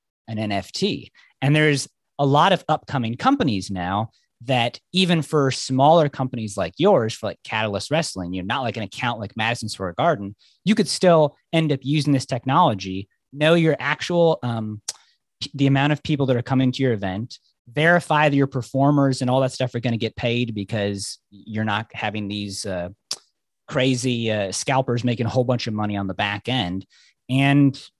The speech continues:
you know, three, just do it in a low cost, easy way that is, um, kind of like how people are moving away from cash, right? It's just kind of a, a non-touch thing.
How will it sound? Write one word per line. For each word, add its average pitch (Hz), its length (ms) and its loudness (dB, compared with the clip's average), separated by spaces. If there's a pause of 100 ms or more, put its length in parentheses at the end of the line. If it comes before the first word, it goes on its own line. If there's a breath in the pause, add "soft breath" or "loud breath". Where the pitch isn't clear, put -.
you 123 100 -2
know, 131 180 2
three, 113 680 -4
just 113 360 -6
do 113 200 -2
it 120 100 0
in 113 120 -2
a 110 220 -2
low 113 280 2
cost, 120 420 -4
easy 113 340 -4
way 107 560 -2 (380)
that 110 360 -2 (100)
is, 107 520 -10
um, 98 460 -10 (580)
kind 127 220 -4
of 131 80 -2
like 127 140 -2
how 131 100 -2
people 127 260 -4
are 117 80 0
moving 120 280 0
away 110 120 -2
from 107 200 -6
cash, - 440 -6
right? 92 240 -6
It's 98 120 -10
just - 200 -10
kind 92 200 -6
of 90 120 -8
a, 92 220 -4
a 107 60 -8
non-touch 98 640 -6
thing. - 260 -18